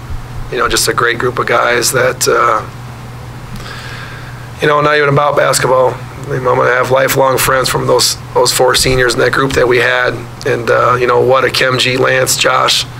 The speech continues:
and, uh, Big Phil has done for our program is amazing. You know, we're, we're no longer a, a, a good school in our conference. You know, we're a, we're a team that can be recognized as a,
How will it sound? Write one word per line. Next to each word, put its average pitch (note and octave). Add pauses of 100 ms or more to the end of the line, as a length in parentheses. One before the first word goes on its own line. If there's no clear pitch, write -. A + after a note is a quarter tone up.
(400)
and, A#2+
uh, B2 (180)
Big B2+
Phil B2
has A#2+
done C3
for B2
our A#2+
program B2 (800)
is B2+
amazing. B2+ (160)
You C3
know, A#2+
we're, B2
we're B2+
no C3
longer B2+
a, B2+
a, B2
a A#2+
good C3
school C3+
in B2
our A#2+
conference. C3
You C3+
know, B2
we're B2
a, B2
we're B2+
a A#2+
team B2+
that A#2
can B2
be B2+
recognized B2
as A#2+
a, C3